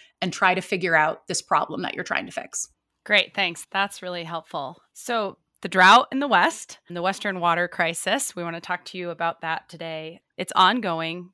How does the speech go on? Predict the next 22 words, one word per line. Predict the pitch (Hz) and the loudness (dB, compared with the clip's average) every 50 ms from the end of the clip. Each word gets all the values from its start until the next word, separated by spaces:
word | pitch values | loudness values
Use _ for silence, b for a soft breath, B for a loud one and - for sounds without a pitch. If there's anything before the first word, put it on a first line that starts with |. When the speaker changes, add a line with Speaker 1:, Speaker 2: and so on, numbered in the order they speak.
| _ - | _ -6
Speaker 2:
though | - 185 175 175 175 | -4 -4 -4 -4 -6
twenty | 170 - - 214 208 214 214 | -8 -10 -8 -6 -6 -6 -6
twenty-three | 214 220 208 202 196 185 - - 208 202 185 | -8 -8 -8 -8 -8 -10 -8 -8 -6 -6 -6
looks | 175 190 277 - - - | -6 -10 -10 -10 -8 -4
like | - 180 175 - | -4 -4 -4 -4
it | - 170 | -8 -10
will | 160 175 170 | -8 -8 -10
be | 165 175 170 | -10 -10 -10
wetter, | 160 165 190 196 180 165 156 156 - - - | -4 -2 0 0 0 0 -4 -6 -8 -8 -6
at | 180 175 - | -8 -6 -6
least | 185 196 170 - | -8 -10 -10 -10
heading | - 185 175 175 170 | -8 -8 -6 -6 -8
into | 175 170 165 - 170 | -10 -12 -14 -14 -14
the | 170 160 | -14 -6
growing | - 170 175 175 165 160 165 | -2 0 0 0 -2 -6 -8
season, | - - - 165 156 160 170 156 147 160 165 - _ - | -12 -12 -12 -12 -10 -8 -8 -8 -8 -10 -12 -16 _ -6
maybe | - 220 269 339 320 | -4 -2 -2 -2 -2
too | - - - 247 294 | -4 -6 -8 -6 -4
wet | 294 208 156 139 - - - | 0 2 2 2 0 -4 -10
in | 185 165 156 | -14 -14 -10
some | - - 160 156 - | -8 -8 -8 -8 -8
places. | - 170 156 151 151 - 180 170 185 196 - - | -10 -8 -8 -8 -8 -8 -6 -6 -6 -6 -8 -16